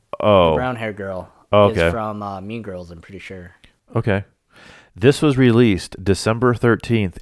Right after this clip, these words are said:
Speaker 1: a Friday of twenty nineteen. Yes. Ninety-two minutes.
Speaker 2: Isn't it, um,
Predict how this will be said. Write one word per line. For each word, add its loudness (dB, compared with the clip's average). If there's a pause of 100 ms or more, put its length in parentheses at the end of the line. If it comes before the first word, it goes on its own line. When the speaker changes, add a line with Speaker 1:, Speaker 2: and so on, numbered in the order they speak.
Speaker 1:
a 4
Friday 4 (760)
of -10
twenty -4
nineteen. -4 (1120)
Yes. -6 (760)
Ninety-two -2
minutes. -2
Speaker 2:
Isn't -2
it, -2
um, -2